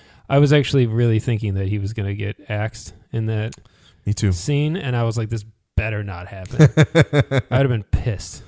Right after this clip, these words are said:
Speaker 1: because he has so much more left to do. He's such a great character. But I, I'm, I'm continually impressed by how he manages to have his, <laughs> his hands in everything and always have the upper hand.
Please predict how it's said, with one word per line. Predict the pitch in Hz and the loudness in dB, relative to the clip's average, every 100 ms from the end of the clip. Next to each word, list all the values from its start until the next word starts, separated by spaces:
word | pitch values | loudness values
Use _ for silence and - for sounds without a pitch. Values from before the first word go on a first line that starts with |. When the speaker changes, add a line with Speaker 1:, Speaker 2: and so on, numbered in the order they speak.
| - | -10
Speaker 1:
because | 123 135 110 | -4 -4 -2
he | 135 | -2
has | 127 | -2
so | - 143 127 | -2 -2 -2
much | 120 | -2
more | 117 110 | -2 -2
left | 101 98 - | -2 -4 -8
to | |
do. | 92 90 | -8 -6
He's | 95 92 | -8 -8
such | 107 107 | -8 -8
a | |
great | 98 92 | -8 -8
character. | - 95 104 - 123 _ _ - | -8 -10 -10 -10 -12 _ _ -8
But | - | -2
I, | 120 | 0
I'm, | 131 120 127 | 0 -2 -2
I'm | 113 | -2
continually | 120 - 139 131 120 | -2 0 2 4 2
impressed | 107 - 117 110 - | 0 0 -2 -2 -4
by | 110 104 | -6 -4
how | 104 98 101 - _ - | -2 -4 -6 -10 _ -6
he | 117 | 0
manages | 110 107 104 | 0 0 -2
to | 107 | -4
have | 107 104 | -4 -2
his, | 104 104 - 110 - | -2 -4 -6 -8 -8
<laughs> | - - | -16 -4
his | 131 107 | -2 -2
hands | 131 127 113 | -2 -2 -2
in | |
everything | 104 127 104 95 92 101 _ _ _ - | -2 -2 -2 -6 -8 -10 _ _ _ -4
and | 127 | -2
always | 143 139 135 127 120 | 4 6 8 6 2
have | 131 117 | 0 0
the | 117 | 0
upper | 107 107 | 0 0
hand. | 113 107 101 | 0 -2 -4